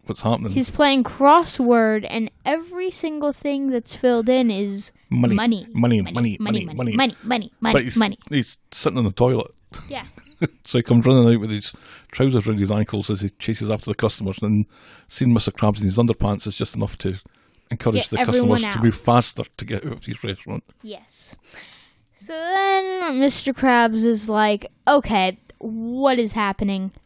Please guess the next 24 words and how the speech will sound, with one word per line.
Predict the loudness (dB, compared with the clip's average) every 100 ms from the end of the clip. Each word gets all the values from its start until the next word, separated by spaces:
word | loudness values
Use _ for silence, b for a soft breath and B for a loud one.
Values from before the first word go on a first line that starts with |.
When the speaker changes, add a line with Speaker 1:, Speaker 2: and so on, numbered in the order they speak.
| -12
Speaker 2:
to | -12
Squidward, | -10 -16 -10 -4 -4 -4 -4 -4
and | -4 -4
then | -4
Squidward | -6 -4 -4 -4 -4
is | -2
like, | -2 -4 -4
"Ha, | -6
ha, | -2 -2 -4 B B B
eh, | -8 -8 B B -6
it's | -6 -6 -12 -14 _ 0
SpongeBob's | 0 -2 -8 -10 -8 -4
Speaker 1:
Yeah, | -2
speak | -2 -6 -6
to |
Speaker 2:
fault." | -4 2 2
Speaker 1:
SpongeBob. | 0 -4 -6 -14 b b b -6
Speaker 2:
And | -2
then | 0 0 -4 _ -10
somehow | -2 0 0 0 -2 0 2 0 -4 _ _
SpongeBob | -6 0 0 0 2 2 2
can | -2 -4 -2
get | -4 -6 _ 0
out | 2 2 0